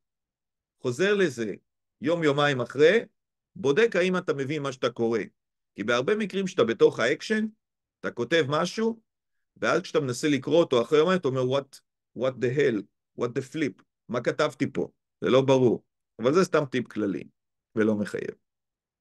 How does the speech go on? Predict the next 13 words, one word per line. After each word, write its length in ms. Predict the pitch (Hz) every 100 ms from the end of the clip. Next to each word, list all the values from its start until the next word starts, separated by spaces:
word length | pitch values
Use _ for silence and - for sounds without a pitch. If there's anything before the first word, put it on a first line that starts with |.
| _ _ _ _ _ _ -
עוד 200 | 170 185
שאלה, 500 | 165 117 110 113 - - _ _ _ _ _ _ _ _ _ _ _ _ _ _ _ _ _ _ _ _ -
אה, 680 | 110 113 113 113 113 110 110 110 - -
אין 160 | 120 131
על 80 | 113
צ'אט 200 | 127 113
ג'י 140 | 110
פי 180 | 95 95
טי, 340 | 123 135 165 - _ _ _ _ _ _ -
כן, 260 | 202 233
זה 220 | 180 135 127
נכון, 500 | 123 117 107 139 185 _ _ _ _ _ _ _ _ _ _ _ _
אה, 500 | - 107 110 110 110